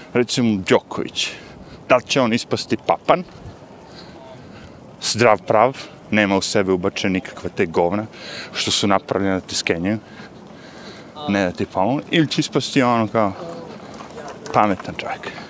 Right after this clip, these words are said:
To je moje pitanje. Kad sve ovo prođe,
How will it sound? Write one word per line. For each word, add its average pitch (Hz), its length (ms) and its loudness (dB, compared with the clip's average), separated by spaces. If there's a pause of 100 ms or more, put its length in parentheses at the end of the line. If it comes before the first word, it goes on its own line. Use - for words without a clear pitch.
(1700)
To 139 100 6
je 123 60 6
moje 113 160 2
pitanje. - 320 -8 (640)
Kad - 140 0
sve 139 180 8
ovo 127 120 8
prođe, - 380 0